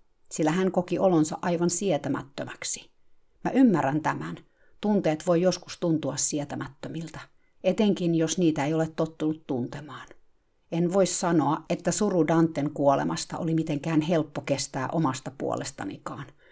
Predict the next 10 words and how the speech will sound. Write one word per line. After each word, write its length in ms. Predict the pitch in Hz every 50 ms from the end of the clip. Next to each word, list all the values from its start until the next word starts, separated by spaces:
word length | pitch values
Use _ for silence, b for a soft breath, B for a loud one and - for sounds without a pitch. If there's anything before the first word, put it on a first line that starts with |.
| b b b b b _ 180
Mutta 400 | 214 233 240 - _ _ 156 151 - -
mä 80 | 185
koin 400 | 175 - 214 214 214 202 190 185
silti, 460 | - - 196 196 175 160 151 - 143
että 180 | 143 - - -
se 120 | - -
oli 120 | 160 160 160
kaiken 460 | - 208 190 190 170 156 156 143 147
sen 260 | - 151 151 135 -
arvoista. 680 | - 147 139 - - - 165 - 135 - - - -